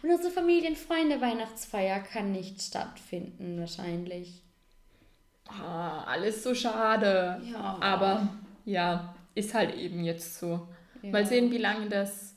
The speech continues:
Speaker 2: jetzt so bleiben wird, weil ich glaube, die Maßnahmen mit Maskenpflicht werden jetzt nicht unbedingt noch ewig gehen können. Also irgendwann
Speaker 1: Meinst du?
Speaker 2: muss es doch mal vorbei sein. Ja,
Speaker 1: Ich
Speaker 2: ich glaube,
Speaker 1: denke
Speaker 2: da
Speaker 1: mir
Speaker 2: machen die Leute auch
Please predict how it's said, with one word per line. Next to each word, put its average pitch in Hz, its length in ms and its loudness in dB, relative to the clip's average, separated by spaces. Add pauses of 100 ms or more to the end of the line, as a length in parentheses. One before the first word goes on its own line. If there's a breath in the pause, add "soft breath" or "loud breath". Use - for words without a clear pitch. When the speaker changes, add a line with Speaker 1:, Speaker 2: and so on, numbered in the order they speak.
(360 soft breath)
Speaker 2:
jetzt 196 220 -6
so 185 140 0
bleiben 180 500 2
wird, 247 240 2
weil 190 220 2
ich 190 120 -8
glaube, 185 300 -2
die 175 360 -4
Maßnahmen 214 640 -2
mit 208 160 -2
Maskenpflicht 247 800 -4 (680 loud breath)
werden 196 480 2
jetzt 196 260 0
nicht 220 240 -6
unbedingt 254 760 0
noch 220 280 0 (120)
ewig 240 500 2
gehen 208 320 6
können. 190 480 2
Also 170 220 -4
irgendwann 202 520 2
Speaker 1:
Meinst 208 300 -2
du? - 40 -4 (200)
Speaker 2:
muss 208 400 -2
es - 120 -10
doch 208 140 0
mal 196 180 4
vorbei 180 400 0
sein. 180 440 -4 (580 loud breath)
Ja, - 80 6
Speaker 1:
Ich - 0 -
Speaker 2:
ich 196 60 6
glaube, 262 220 12
Speaker 1:
denke - 120 12
Speaker 2:
da 226 100 10
Speaker 1:
mir 240 80 8
Speaker 2:
machen 247 60 6
die 254 120 4
Leute 233 440 6
auch 214 160 2